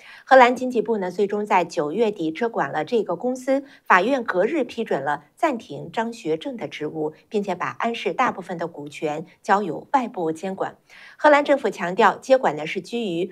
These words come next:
国家安全考量，而并非是受到了外力影响。但是法庭文件显示，美国官员的警告发挥了实质的作用。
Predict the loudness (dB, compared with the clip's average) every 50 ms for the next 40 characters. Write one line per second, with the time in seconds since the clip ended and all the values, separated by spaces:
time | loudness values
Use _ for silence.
0 | -10 -8 -2 0 0 2 2 2 2 2 0 -4 -8 -8 -8 -8 -8 -8 -8 -6
1 | -4 -2 -2 -2 -2 -4 -4 -6 -6 -8 -8 -8 -8 -8 -8 -8 -6 -4 -2 -2
2 | -2 -2 -4 -6 -4 -4 -4 -2 -2 -2 -2 -2 0 0 0 0 0 -2 -6 -6
3 | -6 -8 -8 -6 -4 -4 -4 -4 -8 -16 -20 -8 _ 2 2 2 2 0 -2 -2
4 | -2 -4 -6 -6 -6 -6 -6 -6 -4 -4 -2 -4 -4 -4 -4 -6 -6 -6 -2 0
5 | 0 0 0 -4 -14 _ -2 -2 0 0 0 -2 -2 -4 -6 -6 -6 -6 -6 -6
6 | -6 -6 -6 -8 -10 -8 -4 -2 -2 -2 -2 -4 -4 -4 -4 -4 -2 -2 -2 -2
7 | -4 -6 -6 -6 -6 -4 -2 0 0 0 0 0 0 2 2 2 0 -2